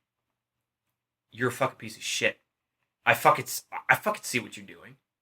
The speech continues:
You're not, you're not some fucking stupid, helpless fucking baby. I'm gonna kick the shit out of you. I'm gonna kick the shit out of you so hard that you spend the rest of everyone's existence in Tartarus.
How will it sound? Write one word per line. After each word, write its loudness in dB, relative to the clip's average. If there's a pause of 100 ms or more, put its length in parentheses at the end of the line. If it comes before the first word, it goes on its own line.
(680)
You're 4
not, 6 (100)
you're 0
not 6
some 6
fucking 6
stupid, 4
helpless 4
fucking 0
baby. 0 (380)
I'm 8
gonna 6
kick 2
the -12
shit 6
out 8
of -2
you. -14 (520)
I'm 8
gonna 8
kick 0
the 0
shit 8
out 8
of 2
you -4
so 6
hard 8 (280)
that 2
you 2
spend 6
the 6
rest 6
of 6 (180)
everyone's 8
existence 2
in -2
Tartarus. 6